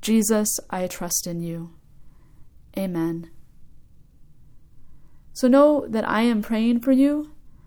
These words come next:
Pray that we can all have a deeper trust in Jesus, and knowing that he's with us in every step of the journey. And when we can trust him more deeply, he can bring healing in ways that we never imagined possible.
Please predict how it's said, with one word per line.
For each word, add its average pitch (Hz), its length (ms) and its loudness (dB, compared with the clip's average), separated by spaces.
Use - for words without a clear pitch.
Pray 240 260 8
that 214 140 0
we 220 100 2
can 220 180 -2
all 202 400 2
have 208 220 -4
a 202 80 0
deeper 208 320 -2
trust 208 380 -4
in 196 140 -2
Jesus, 196 640 -4
and 214 180 4
knowing 226 260 4
that 226 120 2
he's 220 180 2
with 226 200 0
us 262 260 0
in 202 160 -6
every 240 280 4
step 220 240 -4
of 196 140 -6
the 202 60 -2
journey. 202 520 -2
And 214 220 2
when 220 200 2
we 214 120 0
can 254 360 0
trust 247 340 -2
him 233 140 2
more 220 160 0
deeply, 247 580 -2
he 262 180 2
can 254 160 4
bring 208 220 -2
healing 269 480 4
in 202 320 -4
ways 226 380 4
that 196 140 -6
we 185 120 -8
never 202 360 -2
imagined 190 540 -6
possible. 175 680 -8